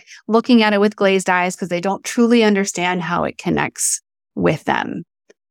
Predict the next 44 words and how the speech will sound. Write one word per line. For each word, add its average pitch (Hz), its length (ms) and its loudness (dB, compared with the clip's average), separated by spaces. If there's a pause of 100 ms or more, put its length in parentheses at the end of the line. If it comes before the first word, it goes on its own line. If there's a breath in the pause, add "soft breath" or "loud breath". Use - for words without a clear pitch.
(120)
So - 160 0
I 190 80 4
think 202 180 2
that 208 160 0
is 175 140 -2
one 196 180 2
thing 226 140 4
I 220 80 4
wanna 208 220 2
call 202 260 0
out 202 180 2
because 208 240 -4
I 180 100 -2
think 196 180 -2
that 214 100 2
that 202 120 2
is 190 120 0
something, 185 500 0 (440)
again, 196 440 2
that 165 260 2
is 180 240 -2
really 208 300 2
hard 196 480 0
for 180 680 2 (220)
people 202 300 0
in 190 80 0
this 185 160 -4
space - 580 -2
because 190 580 0 (360 soft breath)
as 190 260 -2
health 180 280 -8
professionals, 240 680 0
we 214 300 0
are 240 160 -2 (120)
data 254 360 2
research 196 640 -4
clinical 262 420 0
nerds. 214 500 2 (160)
We 214 280 0
love 240 440 2
that - 260 -2
kind - 220 -8
of 170 100 -8
stuff, - 380 -6